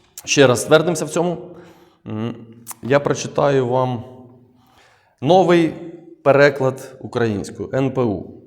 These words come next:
Друге Коринтянам вісім дев'ять. «Адже ви знаєте благодать Господа нашого Ісуса Христа». Павло писав це до коринтянам.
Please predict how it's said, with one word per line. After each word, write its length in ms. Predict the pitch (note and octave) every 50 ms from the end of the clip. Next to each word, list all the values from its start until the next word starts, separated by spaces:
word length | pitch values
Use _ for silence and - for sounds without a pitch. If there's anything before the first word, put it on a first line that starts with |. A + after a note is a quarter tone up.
| _ _ _ _ _ _ _ _ _ _ _ _ _ _ _ _ _ _ _ _ -
Друге 240 | B2+ E3+ G#3 G#3 F#3+
Коринтянам 680 | G#3 F3+ F3+ F#3 F3+ F#3+ A#3 B3+ B3 A#3+ A#3 A3 F3+
вісім 360 | C#3+ F3+ G3 - - F3 E3 C3
дев'ять. 460 | A#2+ G#2+ G2 F2 D2+ - - - - - - - - - - _ _ - - - - - - - - - - _ _ _ _ - - - - _ _ _ _ _ _ _ _
«Адже 400 | - - F3 F#3+ E3+ C#3 F3+ F#3+
ви 180 | F3+ G3 G#3+
знаєте 920 | F3 C3+ D3+ D#3+ D3 C#3 C3+ C3+ C#3+ D3+ D3 - F#3 G3+ G#3+ G3+ - - - - A2
благодать 520 | D3+ E3 F3 D#3 C#3+ E3 E3 F3+ F3 D#3
Господа 500 | C3 D3+ F#3+ A3+ A3 A3+ G#3+ G#3+ G3 G3
нашого 360 | G3 F#3+ F#3 F3+ - F#3 F3
Ісуса 320 | F3 E3+ - F#3+ F#3 - E3+
Христа». 540 | C#3+ - F3 E3+ - - C#3 G#2+ D#2+ C2+ - - - - -
Павло 380 | - F3 F3+ F3 G3 A3 A#3 A3+
писав 340 | F#3+ F#3 - G#3 G#3+ G#3 G#3
це 120 | G3+ F#3+
до 180 | D3+ D#3+ E3 E3
коринтянам. 640 | E3+ F#3 F#3 F3+ F3 F3+ E3+ B2+ F#2+ E2+ E2+ D#2+